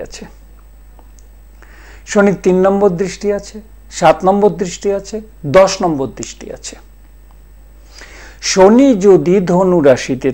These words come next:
থাকে, তাহলে শনি দশ নম্বর দৃষ্টিটা কন্যা রাশিতে দেবে, শনি তিন নম্বর দৃষ্টিটা কুম্ভ রাশিতে দেবে,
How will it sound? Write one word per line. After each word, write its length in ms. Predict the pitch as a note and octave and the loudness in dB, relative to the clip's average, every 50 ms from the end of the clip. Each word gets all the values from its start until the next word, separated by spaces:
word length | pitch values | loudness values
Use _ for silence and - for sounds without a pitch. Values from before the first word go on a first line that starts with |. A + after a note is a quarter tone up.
| - - | -4 -6
থাকে, 320 | - A2+ - - D3 E3 G#3+ B3 B3 - - | -6 -8 -6 -4 -2 0 2 0 0 0 0
তাহলে 240 | - B2 C#3 C3+ D3+ F#3 F#3+ - - | 2 2 2 2 2 0 0 -2 -4
শনি 360 | - D#3+ B2+ B2+ B2+ C#3+ F3 A3 G#3 E3+ D#3+ | -4 -2 -2 0 0 0 0 0 2 4 4
দশ 160 | C3 B2+ - - - D#3+ | 4 4 2 -4 -4 -2
নম্বর 280 | E3 E3+ E3+ E3 G3+ G3+ E3 C#3+ D#3+ | -2 -2 0 0 0 -2 -2 -4 -8
দৃষ্টিটা 460 | D3+ D3 C#3 - - F#3 F3+ F3+ A3 A3+ A3+ - | -8 -8 -8 -10 -10 -10 -6 -4 -4 -4 -2 0
কন্যা 240 | A#3+ A3 A3 G#3+ F#3 C#3+ B2+ | 0 0 2 2 2 2 2
রাশিতে 320 | - - - A#2 - F#2 E2+ C#2+ | 0 -2 -8 -12 -12 -12 -14 -14
দেবে, 180 | E2+ - E2+ - - - - - - - - - - - - - - - - - - - - - - - - - - - - - - - - - - - - - - - - - - - - - - - - - - - - - - - - - - - - - | -14 -16 -18 -20 -20 -20 -20 -20 -20 -20 -20 -20 -20 -20 -20 -20 -20 -20 -20 -20 -20 -20 -20 -20 -20 -20 -20 -20 -20 -20 -20 -20 -20 -20 -20 -20 -20 -20 -20 -20 -20 -20 -20 -20 -20 -20 -20 -20 -20 -20 -20 -20 -20 -20 -20 -20 -20 -20 -20 -20 -20 -18 -10 -2
শনি 200 | - G#3+ A3+ A#3+ A3 - - | 2 4 4 4 2 2 2
তিন 120 | G#3+ G#3+ G#3+ G#3+ A3 | 4 4 6 6 6
নম্বর 260 | A3+ A3 A3 A#3 A3 F3 E3 A3+ | 4 4 4 4 2 2 0 -4
দৃষ্টিটা 400 | G3+ F#3 - - A3 - B3 A#3 A#3 - - | -6 -6 -6 -8 -4 -2 -2 -2 -2 -2 -4
কুম্ভ 200 | A#3+ A#3 A3+ G#3 G3+ F3 E3 | -2 0 0 0 0 0 -2
রাশিতে 340 | C#3 - - C#3 - - G#2+ F2 F#2 | -2 -4 -8 -12 -10 -10 -8 -8 -8
দেবে, 180 | E2 - E2+ | -10 -10 -12